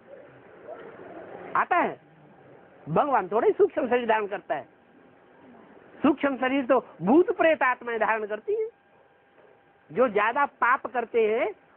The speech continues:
उनके पाप कर्मों का ज्यादा वजन न चढ़े इसलिए उनको सूक्ष्म शरीर मिलता है, अकाले मौत हो जाती है। तो ये बात ब्रह्मा की सोल नहीं बता सकती वहां।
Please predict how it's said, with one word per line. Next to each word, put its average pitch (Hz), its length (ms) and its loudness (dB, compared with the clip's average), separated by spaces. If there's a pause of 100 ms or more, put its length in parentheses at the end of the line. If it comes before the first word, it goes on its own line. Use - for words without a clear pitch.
(120)
उनके 262 300 0 (100)
पाप 240 300 0
कर्मों 262 340 -4
का 277 120 -2
ज्यादा 220 460 0 (100)
वजन 214 260 0 (180)
न 277 80 2
चढ़े 240 420 0 (280)
इसलिए 247 300 0
उनको 185 260 2
सूक्ष्म 247 320 -4
शरीर 392 260 0
मिलता 427 240 2
है, 403 120 -4 (720)
अकाले 240 280 0
मौत 240 220 0
हो 285 100 2
जाती 392 300 -4
है। 523 80 -6 (3500)
तो 170 60 6
ये 170 300 4
बात 185 360 -2
ब्रह्मा 156 440 0
की 202 140 -2
सोल 214 240 2
नहीं 294 140 0
बता 254 240 2
सकती 185 300 0
वहां। 131 200 0